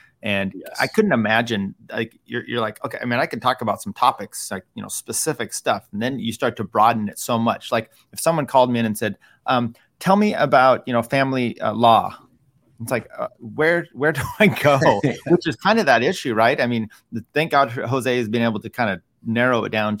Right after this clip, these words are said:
Speaker 1: to the suiciders, uh, and a few of those other little aspects, 'cause he, he really
Speaker 2: Yeah.
Speaker 1: did well. And that it, it does mean that when you study that and you know your one little aspect, if someone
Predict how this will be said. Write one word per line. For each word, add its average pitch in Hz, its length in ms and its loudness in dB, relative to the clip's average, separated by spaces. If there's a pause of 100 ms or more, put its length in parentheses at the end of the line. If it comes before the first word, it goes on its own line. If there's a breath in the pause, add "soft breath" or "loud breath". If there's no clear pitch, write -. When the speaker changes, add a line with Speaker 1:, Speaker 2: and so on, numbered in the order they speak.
Speaker 1:
to 104 280 -2
the 95 140 -8
suiciders, 101 880 -4 (460 soft breath)
uh, 101 220 -2
and 101 100 -4
a 95 40 -6
few 113 180 -2
of 101 80 -2
those 98 160 -4
other 101 140 -6
little 98 200 -6
aspects, 98 460 -4
'cause 104 160 -12
he, 104 120 -8
he 123 80 -8
really 127 200 0
Speaker 2:
Yeah. 107 60 -2
Speaker 1:
did 98 160 -6
well. 104 340 0 (340 soft breath)
And 117 140 0
that 123 160 0
it, 120 160 -6 (540)
it 120 120 -4
does 147 240 6
mean 127 220 2
that 113 140 0
when 113 140 0
you 110 60 -2
study 139 380 2
that 117 140 2
and 107 80 -2
you 113 80 -2
know 123 140 2
your 110 200 -2
one 117 320 0
little 113 220 -2
aspect, 117 500 0
if - 80 -12
someone 110 460 -2